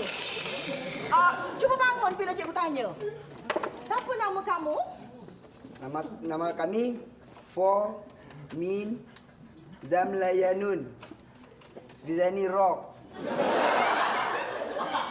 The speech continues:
Speaker 1: Fizani? Baiklah, nama awak Fizani ya?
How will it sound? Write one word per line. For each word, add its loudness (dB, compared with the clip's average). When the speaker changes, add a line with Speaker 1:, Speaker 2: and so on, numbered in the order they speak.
Speaker 1:
Fizani? -2
Baiklah, 0
nama 0
awak 4
Fizani 0
ya? 2